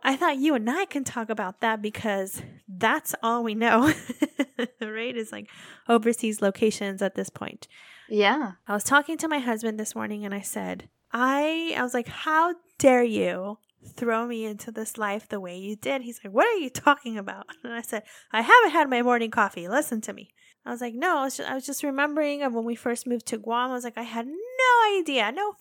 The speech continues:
Speaker 1: fucking clue what being a military spouse was gonna entail, like, at all. I was just in love and I married my husband and I was so happy. We were moving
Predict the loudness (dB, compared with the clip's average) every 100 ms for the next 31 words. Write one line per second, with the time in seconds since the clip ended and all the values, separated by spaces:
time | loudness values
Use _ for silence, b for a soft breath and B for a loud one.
0 | _ -6 -4 -10 -12 -6 -2 0 0 -2
1 | -4 -2 -2 -2 -10 -8 -6 -6 -6 -8
2 | -8 -6 -8 -6 -10 -10 -8 -8 -10 -8
3 | -8 -6 -10 -8 -6 -4 -6 B B B
4 | 0 0 -2 -8 -10 -10 -8 -8 -4 2
5 | 4 2 0 -4 -4 -6 -6 -8 -8 -8
6 | -2 -2 -2 -4 -4 -4 -6 -8 -2 -2
7 | 0 0 -2 -4 -10 -12 B B B -8
8 | -6 -4 -2 -2 -2 -6